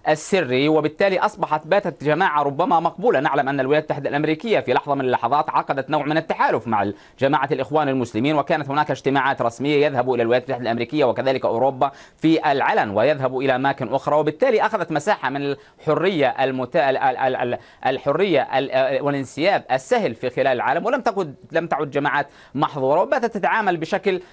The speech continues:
آه، طبيعي، ولم يكن هناك أي إشكال حول هذه الاجتماعات. ولكن ما حدث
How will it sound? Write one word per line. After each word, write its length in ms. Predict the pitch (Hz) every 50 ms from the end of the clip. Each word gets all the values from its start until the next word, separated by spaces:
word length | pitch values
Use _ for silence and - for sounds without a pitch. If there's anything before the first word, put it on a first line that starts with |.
| - -
آه، 80 | - 165
طبيعي، 460 | 160 170 180 185 190 180 139 156 165
ولم 260 | 185 226 262 247 220
يكن 260 | 208 196 196 170 160
هناك 240 | 165 170 170 170 -
أي 300 | 170 - 170 165 160 143
إشكال 360 | 147 - - - 220 202 151
حول 260 | 117 110 - 131 127 135
هذه 220 | 147 143 135 135
الاجتماعات. 760 | 139 - 127 131 - - 135 127 120 107 113 127 143 - 147
ولكن 360 | 156 180 208 208 202 180 165
ما 60 | 165
حدث 420 | - - 208 220 175 - 147 139